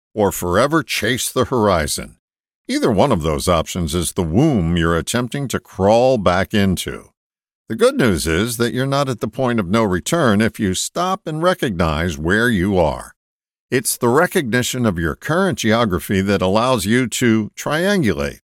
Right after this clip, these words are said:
to a more balanced life. Seeking the womb is an attempt to avoid life rather than live it. Whether the womb you seek is inside or out, it's a pursuit that will keep you off balance,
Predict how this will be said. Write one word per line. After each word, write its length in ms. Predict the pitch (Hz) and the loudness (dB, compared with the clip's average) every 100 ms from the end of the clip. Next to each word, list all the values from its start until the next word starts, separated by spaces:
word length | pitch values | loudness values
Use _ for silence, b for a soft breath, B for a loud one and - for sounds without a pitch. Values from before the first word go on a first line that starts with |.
| _ | _
to 180 | - 165 | -4 -2
a 60 | |
more 260 | 165 190 165 | 2 4 2
balanced 560 | 139 143 107 71 - 82 | 2 0 0 -2 -6 -6
life. 480 | 64 - - - _ _ _ _ _ _ | -8 -10 -16 -20 _ _ _ _ _ _
Seeking 440 | - 226 202 170 120 | -6 -6 -2 0 2
the 80 | 82 | 2
womb 380 | 87 98 98 | 4 4 4
is 160 | 95 - | 2 0
an 80 | 82 | -4
attempt 400 | - 117 107 - | -2 -2 -2 -2
to 140 | 101 | -2
avoid 480 | 85 73 95 85 71 | -2 2 2 2 0
life 380 | 71 69 - - | -4 -4 -6 -2
rather 300 | 98 95 95 | 0 0 -2
than 260 | 85 85 | -2 -2
live 340 | 82 87 85 67 | -2 0 0 -4
it. 120 | 62 _ _ _ _ _ _ | -10 _ _ _ _ _ _
Whether 240 | - 202 175 | -4 0 0
the 140 | 123 | 2
womb 280 | 113 156 160 | 4 4 2
you 140 | 139 | 0
seek 320 | - 131 135 104 | 0 -2 -2 -2
is 180 | 85 | -4
inside 680 | - 123 147 - 139 156 151 | -2 -2 0 -2 0 0 0
or 160 | 90 - | -2 -2
out, 320 | 98 123 139 - _ _ _ - | -2 0 -2 -8 _ _ _ -4
it's 220 | 131 - | -4 -2
a 60 | 196 | -4
pursuit 460 | 117 - 127 127 | -2 -2 -2 -2
that 140 | 123 98 | -2 -4
will 120 | 82 | -6
keep 280 | - 104 90 | -4 -4 -2
you 200 | 80 73 | -4 0
off 300 | 92 139 - | 0 0 0
balance, 640 | 165 165 85 65 - - | 0 2 0 -4 -10 -10